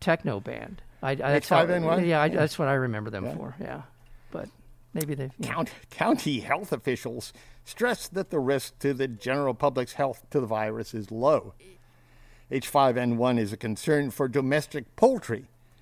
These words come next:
Speaker 2: because it is highly contagious and may cause illness and death in backyard and commercial flocks. <sighs> While the risk of human transmission is low, human infections can occur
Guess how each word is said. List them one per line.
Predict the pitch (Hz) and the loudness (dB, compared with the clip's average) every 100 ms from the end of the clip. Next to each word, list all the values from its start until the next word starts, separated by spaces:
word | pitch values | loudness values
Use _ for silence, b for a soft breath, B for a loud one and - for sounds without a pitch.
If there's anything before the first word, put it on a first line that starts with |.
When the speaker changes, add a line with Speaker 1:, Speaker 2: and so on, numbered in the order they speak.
| b | b
Speaker 2:
because | - - 147 127 | -6 2 2 2
it | 131 | 0
is | 120 | -2
highly | - 170 233 196 | 2 4 4 2
contagious | 127 156 160 151 107 107 - | -2 -4 -2 -4 -4 -8 -4
and | 123 | -2
may | 123 123 | -2 -4
cause | - 123 110 | -4 -4 -4
illness | 190 139 135 120 - b b b - | -4 -2 -2 -6 -12 b b b -4
and | 131 120 104 | 0 0 0
death | 143 151 139 | 2 2 0
in | 135 | -2
backyard | 117 123 117 127 113 113 | -2 -2 -2 0 0 0
and | 113 110 | -2 -6
commercial | - 123 120 - 107 | -4 -2 -2 -4 -8
flocks. | - 127 123 - - - | -6 -2 -2 -4 -12 -12
<sighs> | - - - - - - - - - - - - - | -12 -16 -18 -20 -20 -20 -20 -20 -20 -20 -20 -10 4
While | 143 | 6
the | 135 | 6
risk | 123 165 - | 2 0 0
of | 113 - | -4 -2
human | 175 269 240 156 | 0 2 2 0
transmission | 151 143 117 139 131 123 | 0 0 -2 -2 -2 -2
is | 110 104 | -2 0
low, | 147 226 214 196 b b b b _ | 4 6 6 4 b b b b _
human | 196 233 208 | 4 4 4
infections | 151 135 - 233 - 175 151 - | 0 -2 0 0 0 -4 -6 -8
can | - - 311 240 | -2 0 2 0
occur | 139 - 110 113 131 | -2 -2 -2 -4 -6